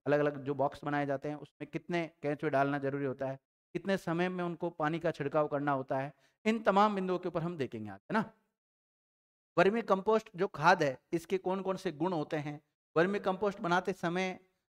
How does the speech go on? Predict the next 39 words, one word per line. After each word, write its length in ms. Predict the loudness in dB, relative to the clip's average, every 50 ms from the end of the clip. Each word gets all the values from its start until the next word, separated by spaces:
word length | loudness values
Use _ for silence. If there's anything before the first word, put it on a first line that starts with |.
| _ _ -4
ध्यान 200 | -2 0 2 2
रखने 220 | 0 0 -2 0
वाली 200 | 2 2 2 2
जो 120 | 0 -2 -4
सावधानियां 640 | -2 -2 -2 -2 2 2 2 2 2 0 -2 -2
हैं, 120 | -4 -4 -6 _
कौन-कौन 320 | -6 -6 -4 -4 -6 -6
सी 100 | -6 -8
सावधानियां 480 | -2 0 0 0 2 2 0 2 2 0
रखनी 200 | 0 0 -4 -4
चाहिए, 380 | -2 -2 -2 -2 -2 -4 -6 -8 _ _ _ _ _ _ _ 4
वर्मी 220 | 4 4 2 0
कंपोस्ट 440 | -2 -2 -2 0 0 -2 -2 -2 0
का 200 | 4 4 4 4
उपयोग 460 | 4 -2 -6 0 2 2 2 4 4
कहाँ-कहाँ 400 | 4 4 4 4 4 4 4 4
होता 260 | 2 0 2 2 2
है, 300 | 2 0 -2 -4 -6 -12 _ _ _ _ _
और 100 | 0 4
बम-, 360 | 4 4 4 4 2 -4 -4 -4
अ, 240 | -2 -2 0 -2
जो 160 | 0 0 2 2
वर्मी 280 | 4 2 2 0 -2
कंपोस्ट 500 | 0 -2 -2 -2 0 0 0 0 0 -2
है, 220 | -4 -4 -4 -6 -8 _ _ _ _ _ _ _
इस 180 | -6 -6 -6 -8
खाद 300 | -10 0 0 0 0 2
का 340 | 4 6 6 6 6 2 -2
लाभ 400 | -2 0 0 4 4 4 4 4 0
क्या 140 | -2 -2 -2
है, 240 | -2 -8 -14 _ _ _ _ _ _ _
इन 260 | -2 -2 -2 -4 -10 -4
बिंदुओं 300 | -4 -2 0 0 -2 -2
के 100 | -2 -6
ऊपर 180 | -4 -2 -2 -2
हम 100 | -2 0
आगे 280 | -2 0 0 0 -2
चर्चा 640 | -2 -6 _ _ _ _ 0 0 2 0 -2 -2 -4 -12 _
करेंगे। 380 | -4 -4 -4 -4 -6 -10 -14